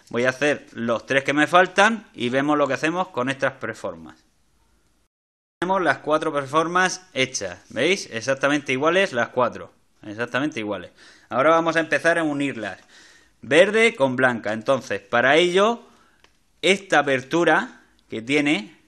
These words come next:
aquí, ¿veis? Esta apertura, por aquí vamos a meter l-, el otro papel, por ahí dentro.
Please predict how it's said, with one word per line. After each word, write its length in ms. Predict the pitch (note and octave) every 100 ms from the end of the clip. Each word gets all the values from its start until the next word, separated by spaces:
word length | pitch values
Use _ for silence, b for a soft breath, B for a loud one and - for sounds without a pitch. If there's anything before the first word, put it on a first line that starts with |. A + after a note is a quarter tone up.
| _ -
aquí, 560 | G#2 A2+ D3+ A#3 -
¿veis? 460 | - A#2 G#3 A#3 - _ _
Esta 260 | A#2 A#2 A#2+
apertura, 560 | C3 C3 E3+ F#3 G3+ B B
por 180 | C3 C3
aquí 280 | C#3 D3 F3+
vamos 300 | F3 F3 E3
a 60 |
meter 540 | D#3+ D#3 F3+ G3 F#3+ _ _ _ _ _ _
l-, 220 | - A#2 -
el 200 | B2 C#3
otro 260 | D#3+ B2+ A2
papel, 340 | G2+ F#2+ F#2+ - _ _ b b b b b _ -
por 220 | A#2 A#2+
ahí 180 | C3 C3+
dentro. 480 | G#2+ F#2+ F#2 F#2+